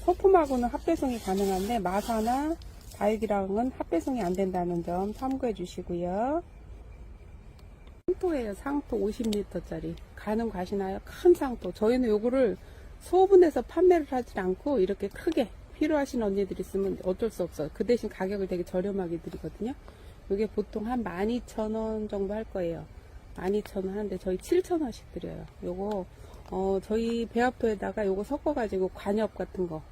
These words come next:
분갈이 하셔도 되거든요. 요거 택배비는 따로 있어요. 사천 원 따로 있고, 어, 칠천 원씩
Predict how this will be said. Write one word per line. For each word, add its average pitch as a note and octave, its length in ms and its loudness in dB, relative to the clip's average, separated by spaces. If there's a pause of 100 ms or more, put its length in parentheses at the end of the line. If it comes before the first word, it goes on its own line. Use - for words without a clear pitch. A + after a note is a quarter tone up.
분갈이 G3 360 -4
하셔도 F3+ 280 -6 (100)
되거든요. F3+ 500 -2 (840)
요거 E3 240 -4 (500)
택배비는 E4 560 4
따로 D4+ 280 4
있어요. F#3+ 440 -2
사천 C#4 360 -2
원 A3 100 -2
따로 B3+ 240 0
있고, G#3 400 0 (1040)
어, F3+ 420 -2
칠천 E4+ 400 0
원씩 F#3 320 -4